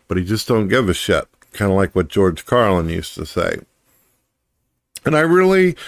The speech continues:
I really am starting to fall into that mold, too, that there is a God, but he doesn't give a shit.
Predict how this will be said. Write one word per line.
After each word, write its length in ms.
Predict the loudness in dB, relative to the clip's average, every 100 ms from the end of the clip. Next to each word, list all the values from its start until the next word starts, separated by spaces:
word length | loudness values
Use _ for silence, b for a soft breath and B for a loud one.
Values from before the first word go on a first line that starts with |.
| B B -4
I 80 |
really 480 | -2 0 0 2 2
am 140 | 0 -2
starting 380 | -2 -2 -2
to 60 | -4
fall 380 | 0 2 4 4
into 200 | 2 2
that 260 | 2 0
mold, 640 | 2 2 2 2 -2 -12 -18 b b b _
too, 280 | -2 2 4
that 200 | 2 0
there 160 | 0 0
is 300 | 0 0 0
a 80 |
God, 500 | 0 2 2 2 0
but 100 | 0
he 80 | 0
doesn't 340 | 0 0 -2 -2
give 200 | -2 -2
a 60 |
shit. 360 | -6 -4 -4